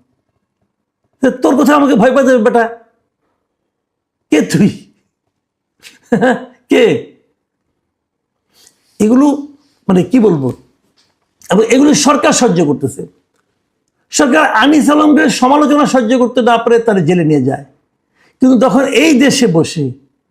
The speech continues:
কেউ আমার বিজয় দিবসকে নিয়ে অশ্লীল কথাবার্তা বলে, যখন কেউ আমার স্বাধীনতা নিয়ে অশ্লীল কথাবার্তা বলে, যখন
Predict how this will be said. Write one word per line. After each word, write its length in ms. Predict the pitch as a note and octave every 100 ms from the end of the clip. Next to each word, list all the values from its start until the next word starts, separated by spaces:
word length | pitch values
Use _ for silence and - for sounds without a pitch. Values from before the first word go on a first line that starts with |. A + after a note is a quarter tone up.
| _ _ _ _ _ _ _ _ _
কেউ 120 | C4
আমার 320 | C4+ B3 C4+ B3+ B3+ - -
বিজয় 460 | C#3 C3+ A#3+ C#4+ B3+
দিবসকে 420 | A#3+ G3+ F#3+ - F#3+
নিয়ে 160 | F3+
অশ্লীল 420 | - A3+ - C4 G#3+
কথাবার্তা 420 | F#3+ F3+ C#3 -
বলে, 220 | C3+ B2+ B2+ - _ _ _ _ _ _ _ _ _ _ _ _ _ _ _ -
যখন 220 | G3+ C4+ C4
কেউ 200 | C4+ C#4+
আমার 280 | C4+ C#4+ C4 - - _ _ _ _ _
স্বাধীনতা 600 | - - B3+ B3+ D#4+ A#3+ D4
নিয়ে 220 | A#3 F#3+ C3 - _ -
অশ্লীল 340 | A#3+ - C4+ A#3
কথাবার্তা 380 | F3+ E3+ B2 D3+
বলে, 200 | C3+ C3 C3+ _ _ _ _ _ _ _
যখন 280 | F3+ A3 C4